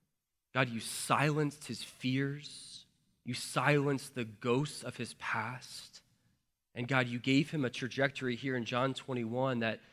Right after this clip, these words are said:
Lord, it's hard to swallow, but God, it allowed him to move forward. And Lord, I pray for us today that you would give us eyes to see that. God, that the way to move forward is actually the way of the cross. Lord, I pray for those who, Lord, are,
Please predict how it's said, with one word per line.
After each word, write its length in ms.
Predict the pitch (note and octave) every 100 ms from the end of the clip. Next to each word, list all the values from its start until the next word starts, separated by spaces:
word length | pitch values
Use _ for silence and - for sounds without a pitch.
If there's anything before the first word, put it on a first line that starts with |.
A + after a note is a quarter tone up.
| _ - _ _ _
Lord, 160 | C#3+ D3
it's 100 | A#2
hard 360 | - C#3+ E3 D3
to 80 |
swallow, 600 | A#2 - C3 C3 D#3+ C#3
but 160 | A#2 B2
God, 200 | C#3 C#3+
it 40 |
allowed 360 | B2 A#2+ B2 D3
him 140 | C#3+
to 60 | B2
move 140 | A#2
forward. 580 | - - C#3 D3 D3+ B2
And 100 | A#2
Lord, 140 | C3+ C3
I 60 |
pray 340 | - - D3+ E3
for 220 | - C#3+
us 120 | B2
today 300 | - B2+ C#3+
that 200 | C3 G#2+ - - _ _ -
you 140 | D#3
would 120 | E3
give 180 | D3 C#3
us 120 | B2 -
eyes 400 | A#2 D#3 D#3+ -
to 120 | -
see 340 | - - D3 D#3
that. 300 | E3 E3 - _ _ _ _ _ _ _ _ _ -
God, 120 | C#3+
that 120 | C3
the 80 | C3
way 320 | A#2+ C3+ D#3+
to 200 | F3 D#3
move 220 | C#3 B2
forward 540 | - - D3+ D#3 C3+ A#2+
is 100 | G#2
actually 360 | F3+ - G#3
the 120 | C#3
way 220 | A#2 B2 D3+
of 100 | A2
the 60 |
cross. 840 | - - A2+ G#2+ - - - - - _ _ _ _ _ _ _ _ _ -
Lord, 100 | B2+
I 40 |
pray 340 | B2+ - C#3 D3
for 160 | -
those 500 | A#2+ A#2+ C3 C3+ B2+
who, 340 | - B2 A2+ A2 _ _ _ _ _ _ _ _
Lord, 160 | C3+ C3+
are, 220 | A#2+ -